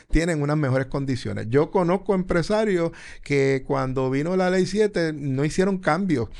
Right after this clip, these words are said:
o si hicieron, los dejaron igual en cuanto a las vacaciones y a la enfermedad, porque no iban a poder estar competitivos. Y eso fue antes de, de la situación de la pandemia.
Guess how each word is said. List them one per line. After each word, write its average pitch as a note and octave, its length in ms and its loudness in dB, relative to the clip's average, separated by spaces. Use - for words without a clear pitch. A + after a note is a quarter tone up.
o C3 140 2
si C#3+ 160 -2
hicieron, G3 420 2
los D3+ 120 2
dejaron C#3+ 360 2
igual C3 520 2
en A#2+ 160 -2
cuanto A2+ 420 -2
a - 20 2
las G#2+ 140 -2
vacaciones D#3 1200 0
y A#2 80 0
a A2 80 2
la G#2+ 60 0
enfermedad, G#2+ 420 -2
porque B2 320 0
no C3 320 2
iban F3 220 2
a E3 80 -2
poder D#3+ 180 2
estar E3+ 300 -4
competitivos. A2+ 680 -6
Y G#2+ 140 -2
eso G#2 180 -2
fue B2+ 180 2
antes G3 500 2
de, C#3 500 2
de A2 240 -2
la G#2+ 100 -4
situación A2+ 420 -6
de A#2+ 80 -4
la G#2+ 120 -6
pandemia. A2 500 -8